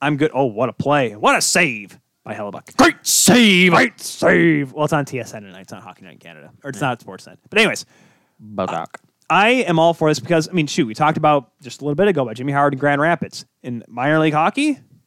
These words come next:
Speaker 1: that's all you see.
Speaker 2: Yeah,
Speaker 1: There's no,
Speaker 2: back-to-backs.
Speaker 1: you have a one-game weekend. No, it's called, that's called a Wednesday before you play Friday, Saturday, Sunday. That's how minor league hockey works. You play
Speaker 2: Yeah.
Speaker 1: back-to-backs all the time. The back-to-back in the N H L used to be, oh,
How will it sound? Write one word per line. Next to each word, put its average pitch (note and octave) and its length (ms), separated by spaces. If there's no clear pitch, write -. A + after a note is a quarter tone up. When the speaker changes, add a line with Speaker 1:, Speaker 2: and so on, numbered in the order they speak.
Speaker 1:
that's F#3+ 180
all C4 140
you A#3+ 140
see. C#4 360
Speaker 2:
Yeah, F#4+ 60
Speaker 1:
There's E4 160
no, F#3+ 200
Speaker 2:
back-to-backs. F#2 380
Speaker 1:
you D#4+ 100
have A#3 140
a E3 60
one-game G3+ 540
weekend. A#3 560
No, G3+ 180
it's D#3 100
called, F#3 240
that's E3 240
called E3 260
a C#3 60
Wednesday D3 500
before C#3+ 280
you C#3+ 60
play C#3 200
Friday, C3 280
Saturday, A2+ 300
Sunday. A#2 320
That's G#2 180
how B2 140
minor A#2+ 240
league G#2 140
hockey A2 260
works. - 400
You G#2 60
play D#3+ 220
Speaker 2:
Yeah. C#3+ 40
Speaker 1:
back-to-backs B2+ 580
all A2+ 120
the G2+ 60
time. D#3 280
The D#3+ 280
back-to-back F#3+ 560
in E3+ 80
the D#3+ 60
N D#3 120
H D3 120
L A#3 160
used E3+ 140
to F3+ 80
be, D3 200
oh, F3 280